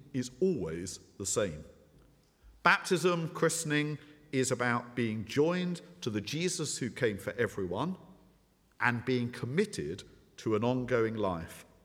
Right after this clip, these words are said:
of active obedience and response to God. That's why I did that message in the middle of the church this morning. That's why I always do that at every baptism. It's because baptism, at whatever age it takes place, is all about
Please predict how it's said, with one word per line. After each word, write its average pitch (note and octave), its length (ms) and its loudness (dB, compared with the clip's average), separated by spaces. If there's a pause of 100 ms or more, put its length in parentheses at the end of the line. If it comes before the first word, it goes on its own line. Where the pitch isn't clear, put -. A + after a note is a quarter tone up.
(200)
of G#2 120 -2
active F#2+ 560 -6 (420)
obedience G2 720 -4
and G2 100 -6
response F#2+ 460 -6
to G#2 100 -8
God. F#2 300 -4 (300)
That's E3 340 2
why B2+ 220 2
I A2 100 0
did A2 200 -4
that G2+ 180 -6
message F#2 420 -6
in F#2 80 -4
the G2 80 -4
middle G2+ 220 -4
of F2+ 100 -4
the - 80 -16
church - 400 -8
this - 220 -10
morning. F2 280 -6
That's - 220 -10
why G2 180 -4
I A#2 180 2
always A#2 260 0
do A2 160 -2
that F2+ 280 -8 (240)
at G#2+ 120 0
every G2 260 -2
baptism. F#2 560 -8 (1300)
It's G#2+ 120 -8
because B2 280 2
baptism, D#3 640 2
at C#3 120 -2
whatever D3 520 2
age B2 340 0
it G#2 100 -8
takes - 300 -6
place, A2+ 400 -6 (260)
is A#2+ 280 -2
all F#3 320 4
about C3+ 480 -4